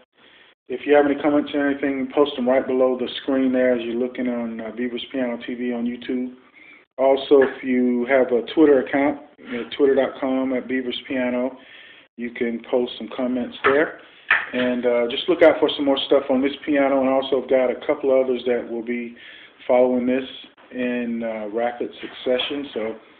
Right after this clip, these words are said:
uh, you'll see a good bit of this stuff coming up. One last thing I'll say about this is the, uh, the, uh, bridges here. They, they are in good shape. Uh, I'm gonna do a little bit of cleaning on those,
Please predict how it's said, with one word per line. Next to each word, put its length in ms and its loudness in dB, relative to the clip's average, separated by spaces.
uh, 120 -4
you'll 300 -4
see 100 2
a 40 0
good 180 0
bit 120 0
of 80 -2
this 140 -4
stuff 200 0
coming 240 0
up. 140 -4
One 200 10
last 260 8
thing 100 6
I'll 180 -2
say 100 8
about 260 4
this 160 4
is 360 2
the, 360 2
uh, 200 -6
the, 320 0
uh, 60 -2
bridges 500 2
here. 320 -2
They, 360 -4
they 100 2
are 200 2
in 120 4
good 180 0
shape. 340 2
Uh, 20 -6
I'm 260 -2
gonna 120 2
do 100 0
a 40 4
little 160 2
bit 140 0
of 60 -12
cleaning 340 -2
on 180 0
those, 400 0